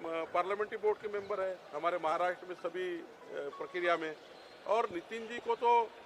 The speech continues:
पूरा महाराष्ट्र, अ, हार्ट से, हृदय से जानता है, हृदय से प्यार करता है और भारतीय जनता पार्टी के लिए वो तो पूरा कूद पड़ते हैं। तो इस बार भी भारतीय जनता पार्टी का, अ,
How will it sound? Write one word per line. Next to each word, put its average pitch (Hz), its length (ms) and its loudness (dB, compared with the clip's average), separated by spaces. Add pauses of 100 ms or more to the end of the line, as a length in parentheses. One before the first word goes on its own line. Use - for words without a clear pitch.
(280)
पूरा 220 180 6
महाराष्ट्र, 220 960 4 (280)
अ, 170 920 2
हार्ट 208 180 8
से, 214 240 4
हृदय 180 380 4
से 220 160 4
जानता 185 340 6
है, 180 120 2 (360)
हृदय 175 240 4
से 208 100 4
प्यार 220 240 10
करता 214 300 2
है 190 200 6 (480)
और 139 140 6
भारतीय 143 360 4
जनता 196 200 6
पार्टी 190 380 6
के 202 100 4
लिए 202 140 4
वो 202 200 4
तो 208 140 2
पूरा 208 260 4
कूद 233 200 -2 (100)
पड़ते 220 240 6
हैं। 196 200 4 (600)
तो 156 120 -2
इस 175 120 -2
बार 247 260 10
भी 247 80 2
भारतीय 190 360 8
जनता 208 180 6
पार्टी 196 380 6
का, 208 320 8
अ, 160 880 2